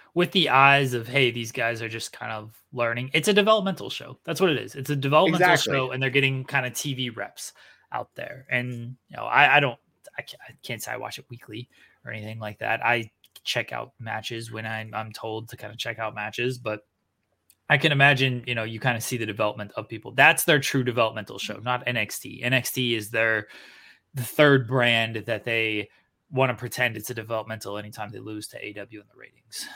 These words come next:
Speaker 2: Right. Well, and that's another thing. And I know we gotta move on, on to other topics, but, like, the original, I, I used to say all the time, the original Black and Gold N X T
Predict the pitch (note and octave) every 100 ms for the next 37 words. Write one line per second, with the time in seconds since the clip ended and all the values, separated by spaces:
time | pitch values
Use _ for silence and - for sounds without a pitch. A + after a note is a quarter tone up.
0 | - F#3 A#2+ - D3 D3 D3 D3 C#3 B2+
1 | B2 B2 A#2 A2+ C3+ C3+ C3+ B2 A2+ A2
2 | G2+ G2 A#2+ G#2 G2+ F#2+ G#2 G2+ G2+ F2
3 | - A2 A2+ G2+ - - F#2 D#3+ C#3 C3+
4 | C3 F3 E3 D#3+ A#2+ C3+ D3+ C#3 D3 D3+
5 | C#3+ B2 A2 A#2+ A2+ C3 C3+ G#2+ A2+ A2
6 | C3 B2+ A2 G2+ A2 G#2+ A2 G#2 G#2 G#2
7 | F#2+ - - B2 F#2+